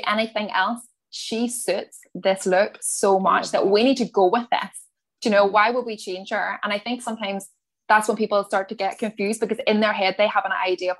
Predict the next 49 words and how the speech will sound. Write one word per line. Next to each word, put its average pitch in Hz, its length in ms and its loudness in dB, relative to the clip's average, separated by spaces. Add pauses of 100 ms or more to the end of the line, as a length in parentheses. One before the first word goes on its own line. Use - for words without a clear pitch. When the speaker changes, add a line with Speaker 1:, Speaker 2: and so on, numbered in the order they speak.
Speaker 1:
"I 190 60 2
want 190 240 -4
to - 60 -14
do 185 100 -8
a 180 40 -12
bob," 175 320 -4
or, 175 140 -2
"I - 120 -6
want 214 240 4
to 220 60 -6
do 180 280 -4
this." - 380 -6 (280)
But 214 160 2
actually, 196 640 0
if 196 80 -16
you 247 160 -2
put 240 160 -4
that 208 120 4
on 196 120 2
the 180 80 -4
wrong 180 340 0
person, 220 460 -4 (300)
it's - 80 -8
never 214 360 4
gonna 202 200 0
work. 190 380 2 (300)
Has 202 160 0
Speaker 2:
No. 185 60 -6
Speaker 1:
to 226 100 4
work 190 320 2
for 226 80 -6
the 196 80 -4
model. 190 320 2
So 220 120 0
I - 40 2
feel 208 100 -2
like, 202 120 0
find 208 380 -2
your 233 80 -4
model 214 380 0 (120)
first, 226 500 -2 (580)
and 202 180 -2
then, 202 120 -2
like, 196 140 -2
what's 208 360 -8
gonna 202 160 -4
look 190 140 -2
amazing 185 360 -6
on 185 120 2